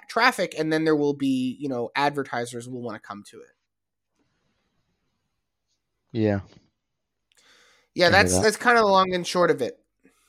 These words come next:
Speaker 1: Um, thank you for tuning in to this week's episode of the Right Side of the Compass podcast.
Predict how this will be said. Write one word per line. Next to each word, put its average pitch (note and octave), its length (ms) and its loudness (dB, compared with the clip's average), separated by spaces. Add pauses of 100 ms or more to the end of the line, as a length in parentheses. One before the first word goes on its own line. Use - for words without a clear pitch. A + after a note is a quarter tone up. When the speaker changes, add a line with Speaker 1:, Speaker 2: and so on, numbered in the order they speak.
(760)
Speaker 1:
Um, F3+ 480 8
thank B3+ 240 4
you D4 80 0
for C#4+ 100 -2
tuning A3+ 320 0
in F#3 240 2
to F#3+ 100 -6
this D#3+ 240 -2
week's D#3 220 -6
episode D#3+ 600 -2
of C#3+ 340 0
the D3 80 -2
Right C#3 220 2
Side C3+ 180 -2
of B2+ 60 -2
the B2+ 60 -6
Compass C3 300 -14
podcast. C3 680 -12